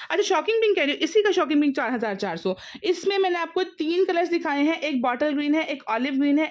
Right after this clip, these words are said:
एक आपको शॉकिंग पिंक है। तीनों के प्राइस इस चार हज़ार चार सौ, सिर्फ कलर का डिफरेंस है, प्राइसेस तो चेंज नहीं ना होंगे। ये लॉन है, यस डेफिनेटली लॉन के जोड़े आप लोगों को दिखाए जा रहे हैं, साथ में दिए जा रहे हैं आप लोगों को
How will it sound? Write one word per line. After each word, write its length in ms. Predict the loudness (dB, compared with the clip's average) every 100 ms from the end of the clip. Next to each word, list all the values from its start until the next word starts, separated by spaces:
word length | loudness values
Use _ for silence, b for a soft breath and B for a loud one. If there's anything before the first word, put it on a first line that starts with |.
| -4
एक 180 | -8 -6
आपको 220 | -6 -6
शॉकिंग 400 | -4 -4 -2 -2
पिंक 200 | -2 -2
है। 120 | -4 -8 B B -4
तीनों 280 | 0 0
के 100 | 0
प्राइस 300 | 0 0 -4
इस 320 | -4 -2 -2 -2
चार 220 | -2 0
हज़ार 360 | 0 0 0
चार 240 | 0 -2 -2
सौ, 100 | -2
सिर्फ 220 | 0 0
कलर 200 | 0 0
का 100 | 0
डिफरेंस 380 | 0 0 0 0
है, 100 | 0 -4 B B
प्राइसेस 380 | -2 0 0 0
तो 60 | 0
चेंज 260 | 0 0
नहीं 80 | 2
ना 60 | 2
होंगे। 280 | 4 4 2
ये 160 | 2
लॉन 320 | 4 4 4 2
है, 120 | 2 2
यस 200 | 2 -2
डेफिनेटली 840 | -2 -4 -2 0 0 -2 -4 -8 -10 B B
लॉन 380 | -4 -2 -2 -2
के 200 | -2 -4
जोड़े 380 | -4 -2 -2 -2 -6
आप 200 | -6 -6
लोगों 140 | -8 -8
को 100 | -10
दिखाए 400 | -10 -8 -8 -6
जा 120 | -6
रहे 240 | -4 -6
हैं, 80 | -8
साथ 420 | -8 -8 -8 -8
में 80 | -12
दिए 200 | -14 -10
जा 220 | -8 -6 -6
रहे 120 | -8
हैं 60 |
आप 220 | -10 -10 -10
लोगों 140 | -16
को 300 | -10 -6 -6